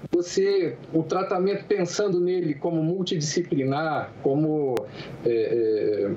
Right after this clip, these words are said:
além de tudo, você conseguir fornecer modelos, você conseguir,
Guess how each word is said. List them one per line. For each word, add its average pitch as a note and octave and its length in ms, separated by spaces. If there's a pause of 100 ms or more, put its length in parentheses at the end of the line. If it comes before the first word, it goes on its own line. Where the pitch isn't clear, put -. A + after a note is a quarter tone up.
(480)
além F3 380
de F3 120
tudo, G3 480
você D#3+ 300
conseguir F#3 520
fornecer G3 640
modelos, D#3 840
você D3+ 300
conseguir, F3 840